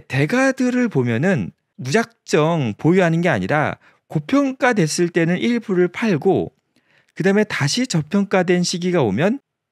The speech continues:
일부를 사고 그런 식으로 투자를 많이 하더라고요. 왜 그러냐면 주가는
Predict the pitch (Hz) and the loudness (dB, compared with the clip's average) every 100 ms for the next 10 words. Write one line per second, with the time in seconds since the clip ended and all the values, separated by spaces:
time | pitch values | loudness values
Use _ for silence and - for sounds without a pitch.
0 | _ 233 254 220 190 190 - 233 240 180 | _ 0 0 0 0 0 0 -2 0 -2
1 | - 147 247 277 220 202 165 - 139 135 | 0 0 2 0 -2 0 -2 -4 -2 -2
2 | 117 98 123 131 165 165 101 82 120 101 | 0 0 -2 -2 -2 -2 -2 -4 -4 -6
3 | - _ _ - 151 196 - 151 151 87 | -10 _ _ -2 2 2 2 0 0 0
4 | 135 113 95 - - 196 151 113 147 104 | 0 -2 -6 -8 0 0 2 0 0 -2